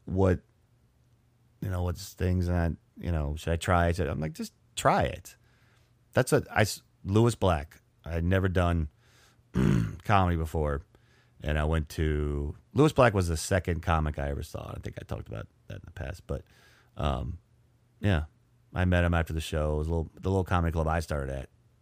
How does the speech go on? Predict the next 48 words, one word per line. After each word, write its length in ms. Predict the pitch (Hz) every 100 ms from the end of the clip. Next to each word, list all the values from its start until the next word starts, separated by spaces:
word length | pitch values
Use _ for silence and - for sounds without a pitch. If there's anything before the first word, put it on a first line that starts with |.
| _ _ _ _ -
Up 140 | 87
in, 200 | 80 73
uh, 160 | 71 71
Fairfax, 480 | - 85 - 76 -
Tyson's 340 | 92 80 -
Corner. 360 | - 92 80 78
<clears throat> 760 | _ _ - - - - _ -
It 160 | 127
was 140 | 120 92
Garvin's 380 | 107 107 101
at 60 | 90
the 80 | 87
time, 280 | 95 90 85
then 80 |
it 20 | 85
was 100 | 78
called 220 | 85 78
Wiseacres. 520 | 78 76 71 73 78 _ _ _ - _ _ -
<clears throat> 20 | 62 60 101
And, 260 | - 78 73
uh, 220 | 73 69 73 - _ _ _ _ _ _ _ _ _ -
they 100 | 87
said 180 | 87 87
they 100 | 85
had 160 | 85
an 100 | 80 80 -
open 220 | 82 82
mic, 360 | 78 69 67 -
and 180 | 69 69 _ _ _ -
I 140 | 71
asked 180 | 73 -
Lewis 160 | 73
Black, 240 | 69 73 76
I 40 |
said, 120 | 82
"I'm 80 | 85
thinking 160 | 104 92
about 140 | 85
trying 180 | - 82
stand-up," 340 | 80 101 101 90
and 40 |
he 60 | 85
was 120 | 85
like, 120 | 85
"Just 200 | 85 87
try 260 | - 80 82
it. 180 | 82 - _ _ _ _ _ - - - _
Um, 500 | - 76 71 67 67